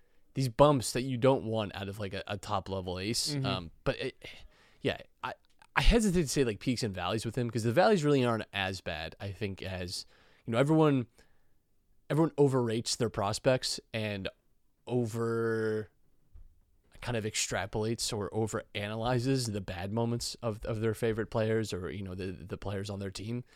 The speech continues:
Speaker 1: Um, I think Nola's, like, a victim of that sometimes. Um, I would re-sign him at that contract personally. Like, I, I think, I think you keep Nola,
Speaker 2: Oh, yeah.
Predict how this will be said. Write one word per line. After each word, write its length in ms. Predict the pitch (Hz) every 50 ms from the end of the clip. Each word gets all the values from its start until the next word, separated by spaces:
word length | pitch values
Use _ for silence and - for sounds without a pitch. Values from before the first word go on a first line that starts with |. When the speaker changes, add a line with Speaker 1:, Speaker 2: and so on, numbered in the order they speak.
| - - - _ -
Speaker 1:
Um, 300 | 82 85 85 87 82 - -
I 120 | 107 113
think 140 | 101 117 113
Nola's, 360 | 110 104 101 104 107 107 -
like, 120 | - 92 -
a 100 | - 92
victim 360 | - 110 95 - - 98 101
of 100 | 98 95
that 200 | 98 101 98 -
sometimes. 560 | - 110 104 101 - 120 117 120 123 120 - - - - - - - _ -
Um, 440 | 95 92 87 82 80 78 80 85 - _ - - _ _ _ _ - - _ _ _ _ - 95
I 80 | 110 165
would 140 | 202 175 113
re-sign 340 | 107 95 - - 101 95 101
him 160 | 98 104 98
at 100 | 95 -
that 160 | 90 87 -
contract 400 | - 92 87 95 - - - -
personally. 500 | - 120 120 120 - 95 87 92 87 98 -
Like, 160 | 92 104 95
I, 180 | 104 107 117 123
I 120 | - 110 117
think, 340 | - - 120 107 - - - -
I 80 | 113
think 160 | - - 110
you 140 | 98 95 90
keep 260 | - - 113 104 -
Nola, 240 | 95 101 113 160 151
Speaker 2:
Oh, 20 | 127
yeah. 220 | 117 117 - 73